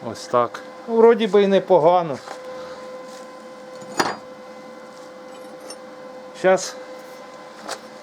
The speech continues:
спробую отут ось о чотирьохміліметрову. Отут кусочок пройтися. Ще тоненьку мі-, ну як тоненьку, буде хорошо варити.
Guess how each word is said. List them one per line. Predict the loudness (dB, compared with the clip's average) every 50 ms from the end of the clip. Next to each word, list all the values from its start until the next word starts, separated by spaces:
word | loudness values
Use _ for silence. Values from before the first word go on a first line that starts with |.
| -18 -18 -20 -20 -20 -20 -20 -20 -20 -20 -18 -16
спробую | -16 -14 0 4 6 8 8 6 6 6 6 8 8 8
отут | 8 8 6 4 -2 -4 2 2
ось | 2 2 2 0 -6 -14
о | -16 -16 -16 _ -20 -20 -20 -20 -20 -20 -20 -20 -18 -14 2
чотирьохміліметрову. | 4 4 6 6 6 6 6 6 6 6 4 2 -2 0 2 2 2 4 2 0 0 0 0 4 6 6 6 4 2 -2 -4 -6 -10 -14 -18 -18 -18 -18 -12 -12 -12 -12 -12 -10 -10 -10 -10 -10 -10 -10 -10 -10 -10 -12 -18 -20 -18 -16 -16 -14 -12 -12 -6 -2 0
Отут | 0 2 4 2 2 2
кусочок | 2 0 0 2 4 4 4 6 4 2 0 0
пройтися. | 2 2 2 4 2 2 0 0 0 2 0 0 -2 -4 -4 -4 -8 -14 -16 -16 -16 -8 -6 -6 -6 -6 _ _ _ -20 -20 -20 -20 -20 -20 -18 -18 -16 -16 -14 -14 -12 -10 -8 -6 -6 -6 -8 -12 -20 _ _ -20 -20 -16 -14 -10
Ще | -6 -4 -4 -4 -6 2 6
тоненьку | 6 6 6 6 4 4 2 0 -4 -6 -8
мі-, | -8 -8 -8 -8 -8 -4 0
ну | 2
як | 6 6 6 6 4
тоненьку, | 0 -4 -6 -6 -4 -4 -6 -6 -8 -10 -12 -12 -12 -12 -10 -8
буде | -6 0 2 4 4
хорошо | 4 4 4 6 6 6 4 2 0 0
варити. | 2 2 2 2 2 -2 -6